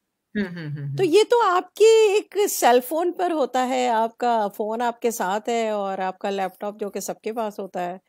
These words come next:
Speaker 2: तो
Speaker 1: हाँ जी।
Speaker 2: mo-, mostly वर्क तो सेल फोन पे ही होता है और टाइम की भी फ्लेक्सिबिलिटी होती है। तो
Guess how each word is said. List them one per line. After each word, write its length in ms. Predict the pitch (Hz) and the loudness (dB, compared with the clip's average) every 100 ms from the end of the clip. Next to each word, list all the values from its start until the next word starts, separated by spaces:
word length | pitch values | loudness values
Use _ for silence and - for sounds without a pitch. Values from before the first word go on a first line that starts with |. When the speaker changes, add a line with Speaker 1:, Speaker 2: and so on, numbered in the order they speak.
| _ _ _ | _ _ _
Speaker 2:
तो 80 | - | -4
Speaker 1:
हाँ 80 | 165 | -2
जी। 260 | 202 202 220 214 185 | -4 -2 -2 -2 -2
Speaker 2:
mo-, 120 | 208 226 | 0 0
mostly 360 | 240 269 311 269 | 0 -2 -2 0
वर्क 200 | 254 - | -2 -4
तो 60 | 269 | -4
सेल 240 | 233 185 | -2 -2
फोन 260 | - 220 233 | -4 -8 -6
पे 140 | 247 | -4
ही 80 | 247 | -4
होता 240 | 220 220 | -4 -4
है 60 | 220 | -6
और 60 | |
टाइम 320 | 202 185 165 175 | -6 -8 -8 -8
की 140 | 220 | -8
भी 100 | 233 | -8
फ्लेक्सिबिलिटी 720 | 226 180 - 214 202 196 190 | -6 -8 -6 -8 -8 -8 -8
होती 300 | 190 185 - | -10 -10 -10
है। 140 | 196 202 | -10 -8
तो 140 | 214 | -8